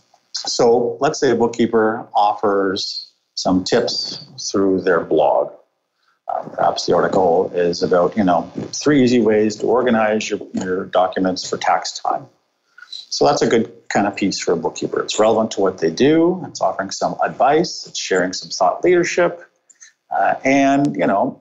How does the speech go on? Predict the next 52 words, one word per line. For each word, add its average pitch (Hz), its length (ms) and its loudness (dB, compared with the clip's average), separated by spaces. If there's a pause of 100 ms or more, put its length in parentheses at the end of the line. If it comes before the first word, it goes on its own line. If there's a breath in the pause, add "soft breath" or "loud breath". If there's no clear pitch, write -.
it - 140 -2
helps 135 260 0
the 127 80 0
business 139 320 0
owner 127 200 2
who's 123 140 2
gonna 107 180 2
read 107 200 4
that 87 460 2
save 110 500 0
time 95 500 0
and 95 120 -2
maybe 76 240 0
save - 280 -2
some 107 160 -2
money. 165 300 2 (400)
Those 104 200 0
are 110 60 0
things 98 320 0
entrepreneurs 92 560 0
are 90 60 2
looking 90 300 0
for 82 280 0
online. 80 420 2 (460 loud breath)
Entrepreneurs, 131 400 2
by 113 140 2
the 104 60 2
way, 98 140 2
wanna, 90 380 0 (380)
they 123 60 2
search 139 220 0
for 139 100 0
topics 117 360 0
online 98 460 0
about 78 260 -2
marketing 110 380 2
and 113 80 -2
sales, 76 420 0
how 69 80 -2
to - 100 -6
make 110 200 -2
money. 67 260 -2 (360 soft breath)
They 90 60 0
look, 107 160 0
search - 220 -2
for 113 100 2
topics, - 580 -2 (140)
uh, 82 320 2
online, 90 460 0
how 92 140 0
to 80 140 -2
save, - 440 -2